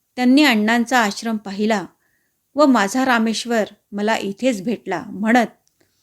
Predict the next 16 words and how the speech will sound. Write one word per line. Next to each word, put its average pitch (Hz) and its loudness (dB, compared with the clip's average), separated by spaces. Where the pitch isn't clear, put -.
अण्णांच्या 277 4
हातावर 220 -2
पाचशे 202 -2
रुपये 226 -2
ठेवले. 196 -6
अण्णांच्या 285 2
आईने 240 0
व 240 0
भावाने 208 -4
जेव्हा 262 6
आश्रमाला 254 2
भेट 208 -4
दिली, 202 -2
तेव्हा 226 0
अण्णांचे 214 -2
डोळे 196 -2